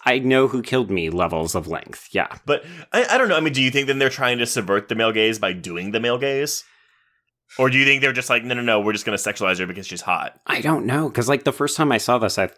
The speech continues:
Speaker 1: I thought the exact same thing that Becky was saying. Like, "Oh, wow, she's a style icon. She's got all these great outfits."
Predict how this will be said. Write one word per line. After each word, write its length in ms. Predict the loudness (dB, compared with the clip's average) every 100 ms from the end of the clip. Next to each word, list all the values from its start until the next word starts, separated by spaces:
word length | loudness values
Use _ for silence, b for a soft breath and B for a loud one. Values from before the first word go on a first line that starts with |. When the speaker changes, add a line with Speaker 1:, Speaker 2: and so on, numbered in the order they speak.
| -4
Speaker 1:
I 140 | -2
thought 260 | 2 2 2
the 80 | -2
exact 400 | -2 -2 -2 -4
same 240 | -4 -2
thing 180 | 0 0
that 140 | 0
Becky 260 | -2 -4 -4
was 140 | -4
saying. 180 | -4 -6
Like, 220 | -8 -4
"Oh, 60 | -4
wow, 320 | 0 0 0
she's 220 | 0 -2
a 60 | -4
style 320 | -4 -2 -2 0
icon. 520 | 0 0 -2 0 -2
She's 180 | -2 -2
got 120 | -2
all 80 | -2
these 180 | -6 -8
great 420 | -8 -6 -4 -4
outfits." 540 | -2 -2 -2 -2 -2